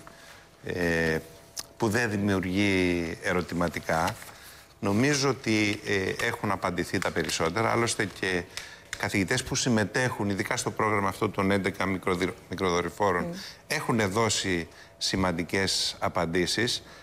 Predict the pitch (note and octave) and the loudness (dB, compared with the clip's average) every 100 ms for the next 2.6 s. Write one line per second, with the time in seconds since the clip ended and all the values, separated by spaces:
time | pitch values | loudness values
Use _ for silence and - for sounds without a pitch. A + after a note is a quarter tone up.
0 | - - G#2+ - G2+ B2 - - G#2 F#2 | -12 -4 -2 2 2 4 2 2 2 2
1 | F2 D#2+ D2+ D#2+ A2+ - - - - - | -2 -4 -2 0 0 -4 -18 -20 -20 -6
2 | G#2 F#2+ F2 F#2 F2+ F2 | 0 0 0 -2 0 0